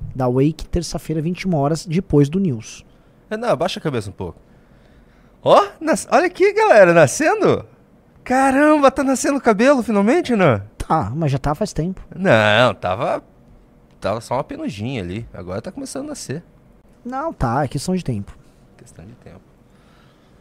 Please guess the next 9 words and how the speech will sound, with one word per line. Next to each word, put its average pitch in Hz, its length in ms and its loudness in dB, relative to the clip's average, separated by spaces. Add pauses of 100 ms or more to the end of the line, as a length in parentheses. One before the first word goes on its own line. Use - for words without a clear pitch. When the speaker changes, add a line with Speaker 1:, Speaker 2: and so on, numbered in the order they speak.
(640)
Speaker 2:
Então, - 200 -18
vamos 98 240 -10
lá. 101 80 -16 (720)
O 127 500 0 (800)
Arlequina 165 720 -4 (300)
mandou 101 220 -8
cinco - 280 -14
reais. 110 300 0
Renan, 123 300 -4